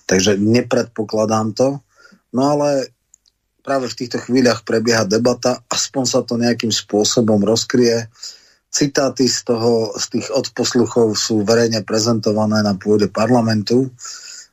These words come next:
No a v poriadku, nech si teda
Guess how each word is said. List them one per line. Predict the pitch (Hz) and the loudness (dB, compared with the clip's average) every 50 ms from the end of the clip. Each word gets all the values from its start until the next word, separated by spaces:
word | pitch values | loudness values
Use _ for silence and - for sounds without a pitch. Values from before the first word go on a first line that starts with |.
| _ _ | _ _
No | - - 220 | 0 2 2
a | - 110 110 110 104 95 - _ _ _ _ _ _ _ _ _ _ _ _ | 4 4 2 2 0 -2 -6 _ _ _ _ _ _ _ _ _ _ _ _
v | _ _ _ | _ _ _
poriadku, | 160 175 175 151 135 - - 131 | 0 2 2 0 -2 -6 -6 -4
nech | 123 123 135 139 - | -4 -4 -2 -2 -4
si | - - - 139 135 123 | -4 -2 0 0 -2 0
teda | - - 117 113 117 117 113 110 107 | 0 -2 -2 2 2 2 2 2 -2